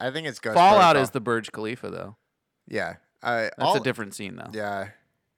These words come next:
Speaker 2: Ghost Protocol, he has the long hair, and it's the, and it's
Speaker 1: Oh, no, I'm
Speaker 2: it's
Speaker 1: talking
Speaker 2: directed by the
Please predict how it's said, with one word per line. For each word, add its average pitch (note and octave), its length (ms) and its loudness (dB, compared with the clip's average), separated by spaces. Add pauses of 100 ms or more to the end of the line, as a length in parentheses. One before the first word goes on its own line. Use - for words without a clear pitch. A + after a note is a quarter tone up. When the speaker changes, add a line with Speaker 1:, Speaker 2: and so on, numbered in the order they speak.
(540)
Speaker 2:
Ghost D#3+ 200 -4
Protocol, E3+ 380 4
he C3+ 100 2
has B2+ 160 2
the A#2 80 0
long G#2+ 260 -4
hair, - 300 -14 (140)
and A2+ 160 -6
it's G#2+ 160 -10
the, A2 140 -8 (160)
and A#2 160 -8
it's - 280 -14 (540)
Speaker 1:
Oh, B2+ 180 2
no, A#2 80 -4
I'm A2 240 -2
Speaker 2:
it's B2 60 -12
Speaker 1:
talking C#3 160 2
Speaker 2:
directed A#2+ 260 2
by A#2 260 4
the A2+ 460 2